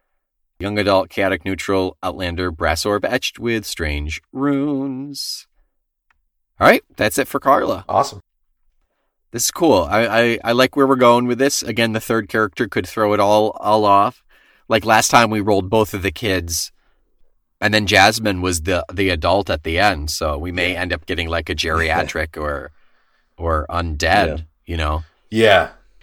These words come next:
Speaker 1: And I think if we do, if we get undead, from now on, we should, we should roll again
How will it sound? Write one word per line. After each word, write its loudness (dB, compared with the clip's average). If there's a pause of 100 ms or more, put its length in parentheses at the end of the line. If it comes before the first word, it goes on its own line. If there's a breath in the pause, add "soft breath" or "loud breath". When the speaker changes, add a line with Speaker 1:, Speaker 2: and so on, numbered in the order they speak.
(140 soft breath)
Speaker 1:
And 2
I 6
think 6
if 0
we -2
do, 8
if 0
we -2
get 4
undead, 2 (1080)
from -4
now 2
on, 2
we 0
should, 0 (240)
we -4
should 0
roll 2
again 0